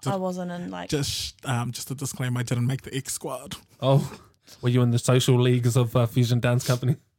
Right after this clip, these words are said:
Speaker 2: Um,
Speaker 3: <laughs>
Speaker 2: anyway, I think Fusion was kind of the first, from what I observed, 'cause one of the first ways that hip hop was kind of being commercialized.
Speaker 3: Mm.
Speaker 2: And it seems like now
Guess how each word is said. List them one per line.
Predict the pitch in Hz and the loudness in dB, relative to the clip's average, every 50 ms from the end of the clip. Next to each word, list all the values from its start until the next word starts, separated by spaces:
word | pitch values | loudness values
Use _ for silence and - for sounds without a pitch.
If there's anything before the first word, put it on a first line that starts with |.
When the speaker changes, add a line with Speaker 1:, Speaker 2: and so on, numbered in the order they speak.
| _ _ _ _ _ _ - - - - - - - _ _ _ _ _ - | _ _ _ _ _ _ -14 -14 -12 -12 -12 -14 -16 _ _ _ _ _ -8
Speaker 2:
Um, | 262 262 262 254 247 254 269 - - - - - - - - - - _ _ _ - | -4 -4 -2 -2 -2 -4 -8 -12 -14 -20 -20 -20 -20 -20 -20 -20 -20 _ _ _ -8
Speaker 3:
<laughs> | 156 160 - 160 151 135 - 131 - _ _ _ _ _ - | -6 -4 -4 -4 -4 -4 -6 -8 -12 _ _ _ _ _ -2
Speaker 2:
anyway, | 277 285 269 240 - - - - - - _ _ _ _ _ _ _ _ _ _ _ - | 2 2 2 2 0 -2 -6 -8 -10 -20 _ _ _ _ _ _ _ _ _ _ _ -6
I | 226 247 262 | -6 -4 -4
think | - - 320 320 - 277 | -4 -6 -8 -8 -8 -8
Fusion | - 262 254 240 254 254 240 | -6 -4 -2 -2 0 0 0
was | 240 233 226 - | -2 -2 -4 -6
kind | - 214 214 208 | -6 -6 -6 -6
of | 202 - | -6 -8
the | - 202 196 | -10 -10 -10
first, | - - 196 196 190 185 - - - - _ _ _ _ _ _ _ _ _ _ _ _ _ _ | -10 -8 -8 -8 -8 -8 -10 -14 -14 -16 _ _ _ _ _ _ _ _ _ _ _ _ _ _
from | - 214 208 | -4 -4 -2
what | 196 - - | -2 -2 -4
I | 180 185 185 | -4 -4 -4
observed, | 180 185 - 190 185 180 175 185 - | -6 -6 -8 -8 -6 -6 -8 -10 -12
'cause | - - - - - - - | -18 -18 -14 -14 -14 -14 -12
one | 214 208 208 208 | -12 -10 -8 -8
of | 196 190 | -6 -6
the | 196 175 | -6 -8
first | - - - 180 180 175 - - | -8 -8 -8 -6 -6 -6 -8 -10
ways | - 170 170 175 - | -10 -10 -10 -10 -10
that | - - - - _ - 185 | -10 -10 -10 -12 _ -18 -18
hip | - - - | -16 -14 -12
hop | 202 - - | -12 -10 -10
was | - 185 | -12 -12
kind | - - 175 170 | -12 -12 -14 -14
of | 170 185 | -14 -14
being | - 165 160 170 | -12 -12 -12 -12
commercialized. | 175 - 196 190 - 190 - - - - - - - 220 - - _ _ _ _ _ 151 | -12 -12 -12 -12 -12 -12 -12 -12 -12 -12 -12 -12 -14 -16 -18 -20 _ _ _ _ _ -20
Speaker 3:
Mm. | 139 127 113 _ _ _ _ - | -18 -18 -20 _ _ _ _ -8
Speaker 2:
And | 202 202 196 190 185 180 170 - _ _ _ _ _ _ _ _ _ - | -4 -4 -2 -2 -2 -4 -6 -8 _ _ _ _ _ _ _ _ _ -4
it | 202 190 - | -4 -4 -4
seems | - - - 196 196 202 202 | -6 -8 -8 -6 -8 -6 -6
like | 202 185 180 190 | -6 -6 -4 -2
now | 190 190 185 175 165 156 156 175 190 208 220 226 | -2 -2 -2 -4 -6 -6 -6 -6 -6 -8 -8 -10